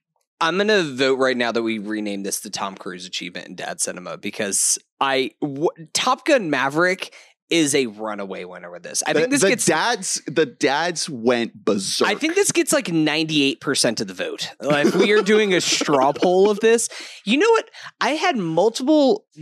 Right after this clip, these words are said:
Speaker 1: dads in my life just go
Speaker 2: Yeah.
Speaker 1: like, "You know, it was a good film, Top Gun
Speaker 2: It's also a
Speaker 1: Maverick." <laughs>
Speaker 2: movie, like, about dads.
Speaker 1: Yeah, it's like, 'cause I really, we could just give this every year to, like, Yellowstone or to, like,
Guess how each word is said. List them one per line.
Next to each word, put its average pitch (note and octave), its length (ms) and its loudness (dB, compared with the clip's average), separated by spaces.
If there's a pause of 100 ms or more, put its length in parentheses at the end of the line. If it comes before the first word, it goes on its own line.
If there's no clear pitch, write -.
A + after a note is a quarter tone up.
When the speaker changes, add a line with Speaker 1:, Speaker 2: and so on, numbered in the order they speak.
(120)
Speaker 1:
dads F3 560 -2
in F3 240 2
my F3 160 2
life C3 580 0
just C#3+ 200 -2
go E3 100 2
Speaker 2:
Yeah. C#3+ 60 4
Speaker 1:
like, C#3 140 0
"You D3+ 60 2
know, B3 120 4
it D#4 40 2
was B3 80 2
a D#3+ 60 2
good C3+ 220 0
film, C3+ 300 0 (340)
Top - 240 -6
Gun - 180 -8
Speaker 2:
It's F3 160 2
also B3+ 300 4
a C#3+ 80 4
Speaker 1:
Maverick." B2+ 140 2
<laughs> D#3+ 60 6
Speaker 2:
movie, F3 220 2
like, C3 260 2
about A#2 600 -2
dads. - 420 -2 (100)
Speaker 1:
Yeah, B3+ 100 2 (180)
it's G#3+ 340 0
like, A#3 300 0 (480)
'cause A3 200 2 (200)
I A3+ 240 0
really, C#4 400 2
we A3 120 0
could G3+ 160 0
just G#3 200 -4
give D3+ 160 0
this D#3+ 180 2
every C#3+ 240 0
year C3 200 0
to, E3 120 0
like, B2 220 0 (400)
Yellowstone A2+ 720 -2 (360)
or D3 180 4
to, E3+ 160 0
like, B2+ 340 0